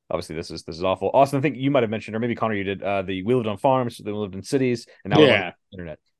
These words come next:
Speaker 1: Um, I thought
Speaker 2: Yeah.
Speaker 1: about that one 'cause it's like, that is, like, the scene where you, I mean, it's also ver-, the very end of the movie when he's, you know, Sean Parker's about to get caught. Um, and
Speaker 2: Yeah.
Speaker 1: but it also,
Speaker 2: Twenty-one,
Speaker 1: it's like,
Speaker 2: twenty-one.
Speaker 1: it, it's true.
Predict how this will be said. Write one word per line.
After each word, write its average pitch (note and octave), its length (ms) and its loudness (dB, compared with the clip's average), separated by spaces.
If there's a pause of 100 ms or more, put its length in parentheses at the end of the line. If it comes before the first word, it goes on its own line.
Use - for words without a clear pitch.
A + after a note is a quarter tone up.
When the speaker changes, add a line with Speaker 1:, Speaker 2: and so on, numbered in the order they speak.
Speaker 1:
Um, F#2+ 240 0
I A2+ 80 2
thought G#3 160 6
Speaker 2:
Yeah. B3+ 80 6
Speaker 1:
about G3+ 120 2
that C3 180 2
one D#3+ 180 2
'cause C#3+ 80 -2
it's - 120 0
like, A2 140 2
that A#2 180 0
is, B2 100 -2
like, A2 120 -4
the G2+ 80 -6
scene G2 400 -8
where F#2 120 -6
you, F2+ 140 -6
I G#2 80 -2
mean, G#2+ 100 -4
it's F#2 100 -6
also F#2 160 -6
ver-, E2+ 180 -10
the F2+ 80 -12
very F#2 200 -4
end E2 100 -10
of D#2+ 40 -12
the E2+ 60 -10
movie E2+ 160 -8
when E2 80 -8
he's, E2 240 -12
you E2+ 60 -12
know, D2 80 -12
Sean E2 160 -10
Parker's E2 360 -12 (480)
about F#2 100 0
to F2+ 60 -8
get E2+ 120 -10
caught. F#2+ 360 0
Um, G#2 520 -2 (480)
and A2 260 0
Speaker 2:
Yeah. D3 180 6 (440)
Speaker 1:
but - 120 10
it D#3+ 40 8
also, F#3 220 10
Speaker 2:
Twenty-one, - 120 2
Speaker 1:
it's C#3 140 -2
like, D3 100 6
Speaker 2:
twenty-one. A#3+ 420 2 (140)
Speaker 1:
it, F#3 140 0 (440)
it's C#3+ 160 -2
true. C3+ 280 0